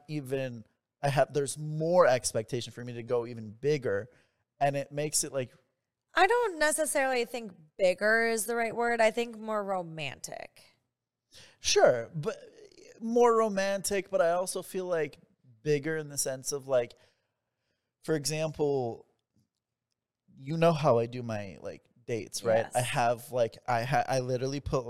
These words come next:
Speaker 1: random ideas in a hat and randomly shuffle, or I'll have, like, Siri pick something, like, at random. I'll give her
Speaker 2: Sure.
Speaker 1: a list. I do things like this. I'm very spontaneous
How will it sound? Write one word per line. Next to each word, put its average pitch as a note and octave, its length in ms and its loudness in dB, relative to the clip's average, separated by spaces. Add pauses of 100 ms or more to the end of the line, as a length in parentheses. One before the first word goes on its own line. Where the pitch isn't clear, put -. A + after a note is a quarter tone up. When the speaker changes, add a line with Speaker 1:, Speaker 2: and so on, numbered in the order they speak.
Speaker 1:
random A#2 400 -4
ideas A2+ 500 -4
in A2 120 -10
a A2 40 -8
hat G#2+ 380 -6
and A2+ 320 -14
randomly A#2+ 360 -10
shuffle, G#2+ 440 -8
or G2+ 100 -6
I'll A2 140 0
have, A2+ 280 -2
like, G#2+ 180 -4
Siri A#2+ 480 -6
pick - 260 -8
something, G#2+ 800 -8
like, G2+ 260 -4 (360)
at G#2 160 -2
random. A#2 420 -6
I'll G2 120 -8
give A2 160 -2
her A#2 100 -2
Speaker 2:
Sure. G#2+ 80 -6
Speaker 1:
a G#2 40 -8
list. G#2+ 320 -10 (560)
I C3+ 240 6
do C#3 280 -8
things C3+ 340 -8
like A2+ 180 -4
this. A#2 240 -4
I'm A#2+ 220 -2
very B2+ 380 -2
spontaneous A2 1300 -4